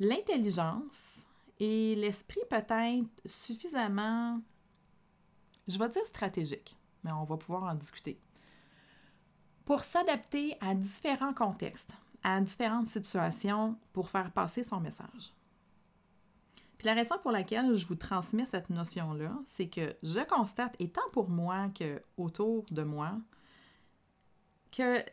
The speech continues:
quand on commence à, à être peut-être plus dans la spiritualité, dans, dans, dans le développement personnel, tout ça, on, on va commencer à se coller à des groupes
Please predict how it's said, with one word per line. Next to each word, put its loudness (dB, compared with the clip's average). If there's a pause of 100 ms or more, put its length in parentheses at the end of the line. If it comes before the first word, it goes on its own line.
(220)
quand 2
on 6
commence 6
à, 2 (760)
à 4
être 0
peut-être 2
plus 4
dans 4
la 6
spiritualité, 2
dans, -2
dans, -2
dans -2
le 2
développement 2
personnel, -2
tout -16
ça, -2
on, 0
on 0
va 2
commencer 2 (100)
à 2
se 0
coller 2
à 0
des 0
groupes 0